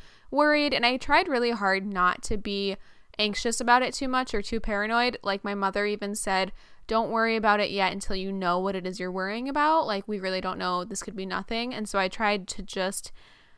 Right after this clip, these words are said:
continue living life normally and keep myself busy, aware that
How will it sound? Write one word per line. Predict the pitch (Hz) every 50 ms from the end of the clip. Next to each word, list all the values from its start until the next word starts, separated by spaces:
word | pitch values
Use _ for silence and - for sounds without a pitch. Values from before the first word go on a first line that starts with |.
| - - - _ -
continue | - 262 - 254 254 269 277
living | 269 262 254 233 269 277
life | 262 226 202 214 262 -
normally | 226 202 196 208 208 208 208 220
and | 233 240 240
keep | - 233
myself | 202 - 233 233 - 240 247 240
busy, | - 202 196 196 - 202 208 220 240 247 - - - _ - - - _ _ _ _ _ _ _ -
aware | - - 220 220 196 202 196 196 196 214 226
that | 214 220 202 196 190 190 185 190